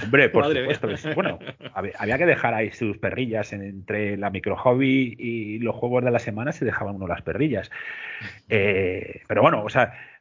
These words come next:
Speaker 1: al, al principio la distribución de los, de los juegos era muy difícil en el, en, en España. Tenías que, pues, yo qué sé, hablar con, con los de, con los de Game, con Rafa, tenías que hablar con, tenías que ir allí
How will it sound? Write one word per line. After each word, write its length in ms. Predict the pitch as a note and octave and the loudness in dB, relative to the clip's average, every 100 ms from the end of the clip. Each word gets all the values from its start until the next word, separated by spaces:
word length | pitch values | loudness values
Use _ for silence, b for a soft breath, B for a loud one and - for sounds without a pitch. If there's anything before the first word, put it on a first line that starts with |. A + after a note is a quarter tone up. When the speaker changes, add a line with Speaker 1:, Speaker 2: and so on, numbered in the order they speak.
| _ _ _ _ _ _ _ _ _ - | _ _ _ _ _ _ _ _ _ -10
Speaker 1:
al, 120 | F#2 - | -10 -6
al 100 | G2+ | -6
principio 380 | G#2 A2+ A2+ C#3 | -4 -2 4 6
la 80 | |
distribución 500 | C#3+ A#2+ A#2+ F2+ G#2 | 6 2 -2 -2 -4
de 80 | G#2 | -2
los, 320 | A#2 B2 - | -2 -2 -4
de 100 | A#2 | -6
los 120 | A2 G#2 | -6 -4
juegos 280 | A2+ B2 | -4 0
era 120 | D#3 D3+ | 4 4
muy 200 | D3 A#2 | 4 0
difícil 420 | F#2 B2 - G2+ | 0 -4 -4 -4
en 140 | F2+ | -4
el, 300 | F2 F2 E2 - | -8 -10 -12 -12
en, 340 | F2 E2 E2 | -12 -12 -16
en 120 | F2 E2 | -14 -14
España. 460 | - A#2+ D#3+ F2+ D2+ D#2 | 0 0 0 -4 -14 -10
Tenías 300 | F#2+ F2+ F#2+ | -8 -6 -6
que, 120 | A#2 | -6
pues, 160 | F2+ - | -8 -10
yo 80 | F2+ | -10
qué 80 | |
sé, 120 | G#2 A#2 | 0 2
hablar 280 | G2 A2 | 2 0
con, 600 | - A#2 A2+ G#2+ G#2 F#2+ F#2+ b b b b _ | 0 2 2 2 0 -2 -6 b b b b _
con 240 | - A2 G#2+ | 2 4 4
los 160 | G2+ | 2
de, 520 | A2 G#2 G2+ G2+ F#2+ F2+ | 2 2 0 -2 -4 -2
con 100 | G2 | -2
los 100 | F2+ | -2
de 120 | F2 | 2
Game, 320 | B2+ B2 A#2+ - - _ _ _ _ _ _ _ - | 4 4 -2 -10 -20 _ _ _ _ _ _ _ -12
con 120 | E2+ | 0
Rafa, 380 | B2 B2+ B2+ A#2+ | 4 4 2 0
tenías 240 | A#2 A#2 | 0 0
que 80 | A2+ | 2
hablar 140 | B2 | 4
con, 260 | B2 A#2+ A2+ | 4 2 -2
tenías 260 | G#2+ G#2+ A2+ | 0 0 2
que 120 | B2+ | 4
ir 120 | B2 | 6
allí 280 | A#2 C#3+ | 8 8